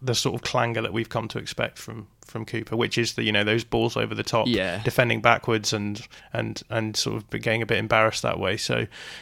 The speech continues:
Speaker 1: yeah, I think he's been largely okay. I, I don't think that, I think the problem with these sorts of questions is that the assumption is that Llorente is just gonna be somehow, like, mind-bogglingly better than, than Cooper.
Speaker 2: Yeah.
Speaker 1: And I think e-, e-, even the,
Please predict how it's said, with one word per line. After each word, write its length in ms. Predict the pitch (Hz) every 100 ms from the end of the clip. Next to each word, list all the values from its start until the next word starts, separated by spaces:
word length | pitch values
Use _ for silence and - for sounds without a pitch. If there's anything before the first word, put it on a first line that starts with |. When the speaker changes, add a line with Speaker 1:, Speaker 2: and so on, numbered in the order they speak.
| -
Speaker 1:
yeah, 80 | -
I 40 | -
think 200 | 165 139
he's 140 | 110
been 360 | 127 113 113 - _ -
largely 380 | 110 110 113 110
okay. 440 | 110 113 110 110
I, 160 | 110 107 - - - - - _ _ -
I 80 | 143
don't 180 | 170 165
think 200 | 156 127
that, 160 | 127 - -
I 60 | 156
think 100 | 185
the 80 | 156
problem 200 | 190 170
with 120 | 147
these 180 | 151 -
sorts 160 | 135
of 80 | -
questions 400 | 139 135 - 120
is 180 | 113 107
that 140 | 117 113
the 80 |
assumption 460 | 117 - 135 123 120
is 180 | 117 -
that 220 | 113 113
Llorente 540 | 117 117 117 120 113 113
is 120 | 110
just 200 | 120 -
gonna 160 | 117
be 160 | - 110
somehow, 560 | - 113 113 110 107 107 _ _ 113
like, 320 | 113 101 _ _ 131
mind-bogglingly 1040 | 127 117 117 107 120 117 110 107 110 107
better 420 | 113 - 113 110 -
than, 300 | 101 107 - -
than 180 | 110 107
Cooper. 160 | - 113 92 104
Speaker 2:
Yeah. 120 | 98
Speaker 1:
And 100 | 107
I 40 |
think 360 | 117 117 113 - - -
e-, 280 | 82 - 110 _ 160
e-, 140 | 165
even 360 | 160 170 151 139
the, 160 | 123